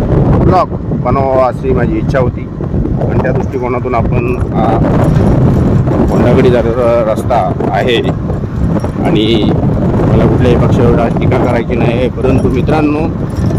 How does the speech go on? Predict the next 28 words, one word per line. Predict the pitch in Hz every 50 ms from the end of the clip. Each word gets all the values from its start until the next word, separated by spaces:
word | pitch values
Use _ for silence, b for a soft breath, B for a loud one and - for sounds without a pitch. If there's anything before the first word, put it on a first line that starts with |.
| - - - - - - - - - - - - - - - - - - - - - - - - - - - - - - - - - - - - - -
बघा, | - - - 131 131 - - - - - - - -
बघा, | 117 123 123 120 120 117 113 107 113 113
बघा, | - 135 127 120
कुठं | - 135 127 - -
चाललो | - 180 151 131
होतो | 131 120
आपण? | 110 - - - - - - - - - - - - - - - - - -
अलिबागमध्ये | - 165 208 214 226 233 226 220 220 226 220 226
सुद्धा | - 214 208 196 214 208
मित्रांनो | 202 196 196 196 208 214 196 170
अशा | 170 156 - 190
पद्धतीचे | - - 196 180 185 190 190 185 175 185
अजूनपर्यंत | 175 165 175 175 165 170 170 170 160 -
ठाकूरवाडे, | 165 165 160 151 - - 151 - - 151 143 143 139 143
आदिवासीवाडे | 127 123 127 127 123 123 117 117 113 117 120
आहे. | - - - - - - - - - - - - - - - - - -
आणि | - - -
काय | - 127 151 175
परिस्थिती | - 170 151 - - - 175 - 175 156
आहे | - -
तुम्ही | - - - - - -
तुमच्या | - 165 170 170 160
डोळ्याने | 160 165 165 160 156
बघू | 139 127
शकता. | 110 - - - - - - - - - - - - - - - - - - - - - - - - - - - -
याच्यामध्ये | 135 - 143 147 143 147 147 143 156 151 156 151 151
मला | 147 143 139 143 147 147 147 143 139 - - -
काहीही, | - - - - 143 127 - - - - - - -